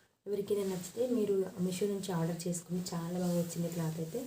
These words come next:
వేసుకున్నాక కూడా చాలా బాగా కనిపించింది. కుట్టుకోకముందుకు చాలామంది ఇది ఎట్లా ఉంటుంది అన్నారు, కానీ కుట్టుకున్న తర్వాత చాలా చాలా బాగుంది అన్నారు. ఒకసారి మీకు పిక్ యాడ్ చేస్తే చూడండి, ఓకేనా?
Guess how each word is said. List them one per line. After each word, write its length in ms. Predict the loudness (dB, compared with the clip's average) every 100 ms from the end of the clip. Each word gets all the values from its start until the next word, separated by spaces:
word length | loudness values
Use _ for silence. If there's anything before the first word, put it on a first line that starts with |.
| -8 _ _ -10
వేసుకున్నాక 440 | -6 -2 -2 0
కూడా 180 | -2 -2
చాలా 240 | -2 -2 0
బాగా 260 | 0 0 0
కనిపించింది. 500 | 0 -2 -2 0 2
కుట్టుకోకముందుకు 680 | 2 2 -2 0 -2 -2 -2
చాలామంది 440 | 0 2 2 0 -2 -10 -20 _ -4
ఇది 140 | 0
ఎట్లా 220 | 0 0
ఉంటుంది 300 | 0 0 2
అన్నారు, 320 | 4 4 2 0
కానీ 220 | 0 -2
కుట్టుకున్న 400 | -2 -6 -2 -2
తర్వాత 340 | 0 -2 -4 -6 -12 -18 -20 -12
చాలా 360 | -8 -4 -2 -4
చాలా 220 | -2 0 2
బాగుంది 360 | 2 2 4
అన్నారు. 320 | 4 2 0 -2
ఒకసారి 320 | -2 0 2
మీకు 160 | 2
పిక్ 260 | -2 -10 -6
యాడ్ 220 | -2 0
చేస్తే 240 | 0 0 -4
చూడండి, 420 | 0 4 4 4
ఓకేనా? 360 | 0 -2 -4